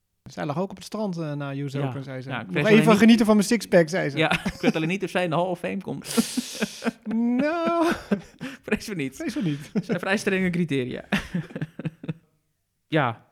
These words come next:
Speaker 2: een ander ding nog wat hij trouwens wel heeft gezegd, is dat hij hoopt demonstratietoernooien en wedstrijden te spelen. Hij wil door tennissen. Heeft hij letterlijk gezegd, "Ik hoop demonstratiepotjes te kunnen spelen."
Speaker 1: Nou,
Speaker 2: Misschien
Speaker 1: de avas, eh, Tennis Classics weer optuigen. <laughs>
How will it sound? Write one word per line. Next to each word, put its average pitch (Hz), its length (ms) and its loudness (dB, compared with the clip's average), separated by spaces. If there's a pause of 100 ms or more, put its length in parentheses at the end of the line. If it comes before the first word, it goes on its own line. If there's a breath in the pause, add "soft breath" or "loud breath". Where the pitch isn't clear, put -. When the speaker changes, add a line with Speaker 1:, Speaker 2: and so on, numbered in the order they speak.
Speaker 2:
een 185 140 0
ander 202 180 4
ding 175 140 6
nog 151 120 4
wat 151 140 0
hij 156 80 -6
trouwens 139 280 2
wel 175 140 4
heeft 165 160 0
gezegd, - 360 -8
is 117 120 -10
dat 123 180 0
hij 131 180 -2
hoopt 127 460 2
demonstratietoernooien 147 1080 -2
en 113 60 -4
wedstrijden 117 400 -4
te - 80 -20
spelen. - 380 -6 (540)
Hij 139 120 -2
wil 139 140 2
door 160 240 0
tennissen. - 420 -4 (1000)
Heeft 160 160 -6
hij 135 100 -2
letterlijk 160 280 -4
gezegd, 127 320 -8
"Ik - 100 -18
hoop 156 220 -2
demonstratiepotjes 113 840 -8
te - 100 -20
kunnen 110 200 -10
spelen." - 420 -12
Speaker 1:
Nou, 226 140 -4
Speaker 2:
Misschien 147 200 0
Speaker 1:
de 180 60 6
avas, 151 260 0
eh, 160 80 2
Tennis 233 320 0
Classics 247 340 2
weer 226 120 0
optuigen. 165 460 -2 (640)
<laughs> - 340 0